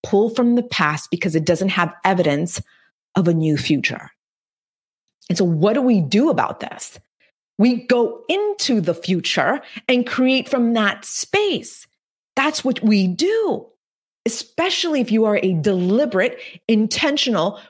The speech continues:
creator of your life. These are the things, the strategies that we do. So when people ask, "How do you have massive success?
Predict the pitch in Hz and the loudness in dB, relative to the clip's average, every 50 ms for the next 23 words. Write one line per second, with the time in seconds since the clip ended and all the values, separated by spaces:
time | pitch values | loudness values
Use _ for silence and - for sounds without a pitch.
0 | _ - - - 240 226 240 262 254 240 240 - - 196 190 165 160 190 196 185 | _ -6 0 2 2 4 4 2 2 2 2 2 0 0 0 2 2 2 0 0
1 | 160 151 180 330 381 - - - - - - _ _ _ _ _ _ _ _ _ | 0 -2 -2 -2 -2 -4 -6 -8 -16 -18 -18 _ _ _ _ _ _ _ _ _
2 | _ _ _ _ - 240 240 254 254 240 - - - 202 196 180 180 180 180 - | _ _ _ _ 2 2 4 4 2 -2 -4 -2 0 0 2 2 0 -2 -4 -6
3 | - - 311 330 302 262 214 185 196 180 202 196 - - - 233 240 240 233 214 | -4 -2 0 0 2 0 0 0 -2 -2 -4 -6 -6 -2 0 0 2 2 0 0
4 | 190 196 196 180 185 202 185 170 160 175 190 190 180 156 143 190 196 196 160 - | 2 2 0 2 2 0 0 2 2 2 2 2 2 2 2 2 2 2 0 -2
5 | - - - _ _ _ _ - - - - - - 262 247 226 240 240 240 277 | -6 -12 -20 _ _ _ _ -18 -18 -14 -8 -2 0 2 2 4 2 2 2 0
6 | 294 294 294 269 - - 233 220 214 208 - - - - - - - 277 269 302 | 2 2 0 -2 0 0 2 2 0 -2 -6 -12 -20 -20 -18 -4 -2 0 2 2
7 | 302 311 285 262 269 262 247 226 240 214 190 185 185 190 208 220 233 233 240 - | 2 2 2 2 0 0 -2 -2 -2 -2 0 0 0 2 2 2 2 0 -2 -2
8 | - 208 185 - - - 170 170 - - 165 - - - | -2 -2 -2 -2 -4 -6 -6 -6 -4 -2 -2 -2 -2 -6